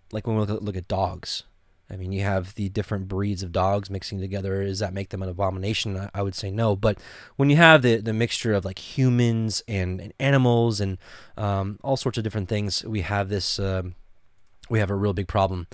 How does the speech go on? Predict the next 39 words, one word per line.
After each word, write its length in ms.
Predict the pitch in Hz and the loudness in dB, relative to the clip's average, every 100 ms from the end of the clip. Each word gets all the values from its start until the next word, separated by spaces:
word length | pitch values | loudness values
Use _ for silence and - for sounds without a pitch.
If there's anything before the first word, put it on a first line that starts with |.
| - - - - | -20 -20 -16 -4
And, 340 | 104 101 101 | 0 0 2
uh, 180 | 101 98 | 0 0
the 120 | 127 | 0
reason 200 | 127 160 | 0 2
I 60 | 113 | 2
wanted 180 | 113 104 | 2 0
to 40 | |
bring 160 | 113 101 | -2 -2
this 160 | - | 0
up 200 | 110 98 _ _ - | 0 -2 _ _ -10
<clears throat> 240 | - - - 185 139 98 | -6 -4 -4 -6 -6 -10
is 120 | 117 110 | -10 -6
because 460 | 113 123 113 - - - - | 0 4 4 2 -8 -20 -14
something 280 | - 220 151 | -2 4 6
really 220 | 123 131 | 6 4
interesting, 500 | 127 139 117 107 110 - | 2 0 0 -2 -2 -2
uh, 180 | 101 | 0
has 160 | 98 98 | 0 0
come 140 | - | -2
about, 360 | 104 101 95 101 _ _ _ _ _ _ _ _ - | 2 4 4 2 _ _ _ _ _ _ _ _ -2
something 240 | 156 160 | 4 4
called 180 | 117 110 | 6 4
the 160 | 107 101 | 4 0
EnviroPig, 840 | 90 92 107 104 95 - 95 95 | 0 2 4 4 4 2 2 2
and 100 | 104 | 0
this 120 | 151 | -2
has 100 | 156 | 0
been 100 | 120 | 2
around 180 | 104 98 | 2 2
a 40 | 92 | 0
couple 200 | 95 95 | -2 -2
of 80 | |
years, 200 | 90 92 | -2 0
so 180 | - 104 - | 0 -4 -2
some 180 | - 156 | 0 2
of 100 | 98 | 2
you 120 | 95 | 2
have 100 | 92 | 2
already, 240 | 95 95 | 2 0